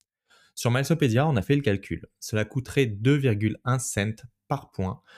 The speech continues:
en maximisant cette promotion. Est-ce que c'est vraiment intéressant ? Pas vraiment. Même si Aéroplan vend ses points à trois cents par point, il y a fréquemment des promotions permettant de les obtenir autour de un virgule huit à deux cents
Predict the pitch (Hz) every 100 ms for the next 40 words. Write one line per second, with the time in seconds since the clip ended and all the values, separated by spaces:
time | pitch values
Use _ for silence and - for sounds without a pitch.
0 | - - 104 120 - - 123 120 139 113
1 | - 113 107 95 90 80 _ _ _ _
2 | 110 - 156 - 143 110 107 123 127 120
3 | 110 104 104 - 135 - _ - - -
4 | _ _ - 160 135 117 95 - _ _
5 | - 117 151 143 117 107 101 104 143 139
6 | 110 101 107 - - 127 92 - - 120
7 | 117 117 104 - 87 - - 110 120 -
8 | - - - 110 107 - - 175 156 135
9 | 120 127 113 101 - 110 101 - 127 107
10 | 98 98 123 104 101 - 98 117 120 104
11 | 120 113 101 - 131 127 104 98 90 104
12 | - 92 90 113 113 110 110